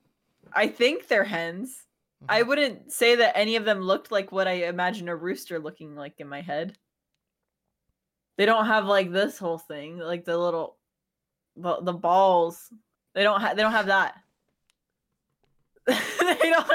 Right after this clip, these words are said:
Speaker 1: have that. Th-, none of those are in her backyard. <laughs>
Speaker 2: They don't have, they, they aren't turkeys, okay?
Speaker 1: <laughs> I see, I imagine a rooster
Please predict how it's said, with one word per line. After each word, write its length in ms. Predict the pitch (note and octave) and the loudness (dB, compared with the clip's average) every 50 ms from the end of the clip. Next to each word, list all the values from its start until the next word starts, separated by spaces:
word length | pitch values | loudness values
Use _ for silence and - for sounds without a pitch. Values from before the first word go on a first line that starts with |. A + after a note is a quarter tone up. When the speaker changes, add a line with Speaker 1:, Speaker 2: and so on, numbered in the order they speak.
| E4 D#4+ - | 2 4 4
Speaker 1:
have 280 | F#4+ F#4 F4+ D4+ - A#3 | 4 4 4 2 -2 -4
that. 420 | B3 - - - C#4 A3+ G3+ - - - G#4+ B4+ B4+ A#4+ A#4+ A#4+ - - _ _ _ - _ _ _ _ _ _ _ _ _ _ _ _ _ _ _ _ _ _ _ | -4 -2 0 2 2 0 0 -2 -8 -12 -12 -12 -12 -12 -14 -18 -20 -20 _ _ _ -20 _ _ _ _ _ _ _ _ _ _ _ _ _ _ _ _ _ _ _
Th-, 180 | A#3 A#3 B3 | -8 -6 -4
none 220 | A3+ B3+ C#4 D4 D#4 | 0 2 2 2 2
of 80 | D#4+ D4 | 4 4
those 300 | D#4 D#4+ D#4+ D#4+ C#4+ C4 | 4 4 4 2 0 0
are 80 | A#3+ A#3+ | 0 0
in 80 | A#3+ | 2
her 140 | A3 C4 C#4 B3+ | 0 0 0 2
backyard. 680 | B3+ B3+ B3+ B3+ - B3 G#3 G3 G3 F#3+ F#3+ F#3+ G#3+ G#3 | 2 2 0 0 -2 -4 -4 -2 -2 -2 -2 -4 -6 -8
<laughs> 40 | F4+ - - _ _ _ _ _ _ _ | -8 -12 -16 _ _ _ _ _ _ _
Speaker 2:
They 120 | _ B2+ A#2 | _ -20 -18
don't 180 | A2+ B2+ D3 C3 | -18 -18 -20 -18
have, 280 | - C#3 C3+ C#3 C#3 C3+ C3 _ _ A#2 _ _ _ - B2+ B2 | -18 -18 -16 -16 -16 -18 -20 _ _ -20 _ _ _ -20 -20 -20
they, 180 | C#3+ C#3 C#3 - A#2+ | -18 -18 -18 -18 -16
they 100 | - D3+ | -16 -14
aren't 320 | B2+ C#3 E3+ G3+ G#3+ G3+ _ | -8 -4 -4 -4 -4 -6 _
turkeys, 500 | - - G3 E3+ - - A2 D#2+ F2 - | -12 -10 -10 -10 -10 -14 -20 -20 -20 -20
okay? 320 | B2+ A#2 - A3 F2 E2 - _ _ _ _ _ _ _ _ _ _ _ _ _ _ _ _ _ _ _ _ _ _ _ | -20 -20 -20 -20 -20 -20 -20 _ _ _ _ _ _ _ _ _ _ _ _ _ _ _ _ _ _ _ _ _ _ _
Speaker 1:
<laughs> 40 | - | -10
I 1900 | A#3 - - - - - D#5+ D#5+ D#5+ D#5+ C5+ - - - - C5+ C#5 - C#5 C#5 - - - C#5+ C5+ - _ - A5 A5+ A5 G#5 G#4 - - D#4+ A#4 A#4 | -10 -10 -10 -8 -2 0 0 2 2 2 0 0 2 2 2 2 2 2 0 -2 -2 -2 -6 -8 -8 -8 _ -12 -12 -10 -8 -8 -8 -6 -2 -2 -2 -2
see, 100 | E4+ D#4+ | -4 -4
I 220 | D4+ C#4 D4+ E4+ F4+ | -2 0 0 -2 -2
imagine 400 | E4+ E4 D#4 D#4+ D4+ D#4 D4 C#4+ | -2 -2 -2 -2 -2 -6 -6 -8
a 60 | C#4 | -8
rooster 580 | B3 A#3+ C4 C4+ B3+ - - A#3 G#3+ G3+ G3 - | -8 -6 -10 -10 -10 -8 -8 -8 -8 -8 -10 -14